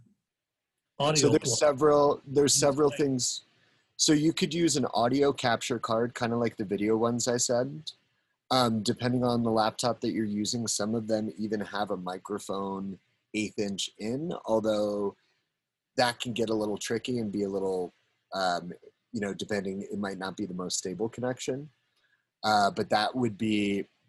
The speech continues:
Speaker 2: that would be what you wanna do. Um,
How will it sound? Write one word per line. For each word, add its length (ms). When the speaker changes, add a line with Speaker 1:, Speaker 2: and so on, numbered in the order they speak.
Speaker 2:
that 260
would 180
be 180
what 220
you 100
wanna 320
do. 320
Um, 440